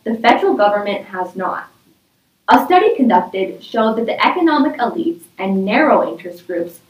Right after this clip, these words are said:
were the most influential on public policy, not mass-based, mass-based interest groups or the views of ordinary citizens. The system is not working for the average American citizen,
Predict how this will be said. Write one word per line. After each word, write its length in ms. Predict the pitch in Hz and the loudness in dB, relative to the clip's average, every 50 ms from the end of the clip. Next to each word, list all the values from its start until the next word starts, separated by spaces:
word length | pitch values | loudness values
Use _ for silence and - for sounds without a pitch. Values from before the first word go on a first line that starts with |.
| _ _ _ | _ _ _
were 100 | 214 233 | -6 -2
the 120 | 247 247 233 | 0 0 2
most 360 | 233 254 302 339 - - - - | 2 2 2 0 0 -4 -10 -10
influential 880 | - 220 294 330 - - 381 370 302 247 208 220 220 - 226 208 202 - | -4 0 0 0 0 0 -2 0 0 0 0 0 -2 -2 -2 -2 -2 -2
on 240 | - - 170 170 - | -2 -4 -6 -8 -10
public 400 | - - 196 175 160 - - - - | -8 -6 -6 -4 -4 -6 -8 -8 -4
policy, 540 | 208 220 196 - - - - - - - - _ _ _ _ _ _ _ _ _ _ _ _ | -2 0 0 0 -2 -4 -8 -10 -10 -12 -14 _ _ _ _ _ _ _ _ _ _ _ _
not 460 | 185 190 202 220 - - - - 202 | -2 2 4 4 6 4 4 2 0
mass-based, 680 | 208 214 220 226 233 - - - 180 180 190 185 - 190 | 2 2 2 2 0 -4 -8 -6 -4 -2 -2 -4 -6 -6
mass-based 800 | 196 214 226 240 262 269 - - - - - 190 - - - | -4 0 2 2 2 2 -2 -4 -4 -4 -4 -4 -4 -8 -12
interest 380 | 180 175 175 - 185 185 - - | -16 -14 -12 -10 -10 -10 -8 -6
groups 340 | - 190 190 185 - - - _ _ | -4 -2 -2 -2 -4 -8 -20 _ _
or 340 | - - 240 320 381 392 392 | -2 2 4 4 6 4 4
the 160 | 381 370 - | 2 2 0
views 340 | 214 202 202 202 196 - - | -2 -2 -2 0 0 0 -2
of 200 | 190 190 - - | -4 -8 -8 -6
ordinary 460 | 185 180 175 170 - - - 165 156 | -4 -4 -4 -6 -6 -10 -10 -12 -12
citizens. 500 | - - 240 233 - - - - - - _ _ _ _ _ _ _ _ _ _ _ _ _ _ _ _ _ _ _ _ _ _ _ | -8 -6 -4 -2 -2 -4 -6 -10 -18 -20 _ _ _ _ _ _ _ _ _ _ _ _ _ _ _ _ _ _ _ _ _ _ _
The 140 | - - 262 | -2 0 2
system 480 | 262 - 311 359 359 - 381 403 392 - | 2 2 0 -2 -2 -2 -2 0 0 0
is 180 | 220 226 196 | 0 -2 -4
not 340 | 180 185 208 254 302 311 311 | -2 2 4 4 4 4 2
working 380 | 311 302 - - 214 196 196 196 | 0 -2 -2 -4 -6 -6 -6 -6
for 100 | 196 190 | -4 -2
the 140 | 185 185 | -2 -2
average 380 | 185 185 185 190 196 214 208 - | 0 2 2 2 2 0 -2 -6
American 500 | 233 220 185 175 175 180 - 190 190 - | -6 -4 -4 -4 -4 -6 -8 -12 -16 -16
citizen, 400 | - 175 175 170 170 - - - | -14 -14 -14 -14 -16 -18 -20 -20